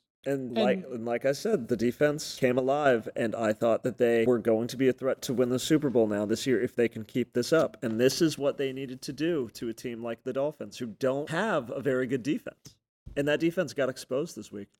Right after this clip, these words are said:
Speaker 2: Oh, I think a hundred percent that defense got exposed because we saw them the first couple weeks, and they were very fast.
Speaker 1: The Dolphins?
Speaker 2: Dolphins
Speaker 1: Yeah.
Speaker 2: defense, they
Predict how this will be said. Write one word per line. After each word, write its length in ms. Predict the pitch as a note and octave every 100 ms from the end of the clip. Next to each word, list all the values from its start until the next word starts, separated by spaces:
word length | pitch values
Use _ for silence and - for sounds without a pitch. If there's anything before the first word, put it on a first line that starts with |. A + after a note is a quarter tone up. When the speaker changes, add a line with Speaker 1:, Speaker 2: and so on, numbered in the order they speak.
| -
Speaker 2:
Oh, 160 | G#3+
I 120 | F#3 G#3
think 280 | G#3+ F#3
a 80 | E3
hundred 240 | D3+ G3+ G3+
percent 460 | D#3 - D#3 D3
that 200 | D3+ D3+
defense 360 | D#3+ D3+ D#3 D3
got 140 | E3 D#3
exposed 520 | - - E3 E3 -
because 280 | F3 F3 E3+
we 120 | A#3
saw 220 | A#3+ A#3+
them 160 | G#3+ F3
the 60 |
first 300 | - F3+ G3+
couple 220 | G3 E3 D3+
weeks, 300 | D3+ D3 -
and 200 | G3 E3+
they 120 | F#3+
were 300 | A3+ G3+ D#3+
very 260 | E3 G3 E3+
fast. 440 | D#3+ C#3 - -
Speaker 1:
The 260 | C3 C#3 A#2
Dolphins? 360 | B2+ B2 C#3+ F3+
Speaker 2:
Dolphins 400 | G#3+ G#3+ G#3 D3
Speaker 1:
Yeah. 60 | E3
Speaker 2:
defense, 320 | - E3 -
they 560 | G#3 A#3+ A#3+ A#3 A3